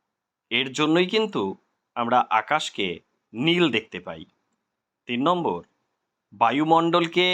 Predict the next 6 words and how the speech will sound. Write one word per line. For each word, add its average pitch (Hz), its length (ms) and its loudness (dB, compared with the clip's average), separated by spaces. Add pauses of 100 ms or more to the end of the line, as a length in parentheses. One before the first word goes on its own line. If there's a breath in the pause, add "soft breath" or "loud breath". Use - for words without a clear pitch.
(680)
সরাসরি 143 840 2 (800)
সূর্যতাপ 135 760 0 (880)
শোষণ 147 540 -2
করে 127 340 2 (880)
উত্তপ্ত 165 580 -2
করে 113 320 2